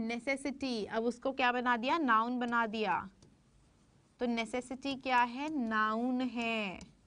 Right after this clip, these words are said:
नेसेसिटी का मतलब क्या होता है, ज़रूरत। तो ऐसा नहीं है कि भैया जी ज़रूरत की वजह से ही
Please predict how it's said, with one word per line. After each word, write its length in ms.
नेसेसिटी 580
का 120
मतलब 340
क्या 140
होता 280
है, 300
ज़रूरत। 760
तो 100
ऐसा 340
नहीं 360
है 180
कि 180
भैया 340
जी 200
ज़रूरत 580
की 220
वजह 380
से 260
ही 380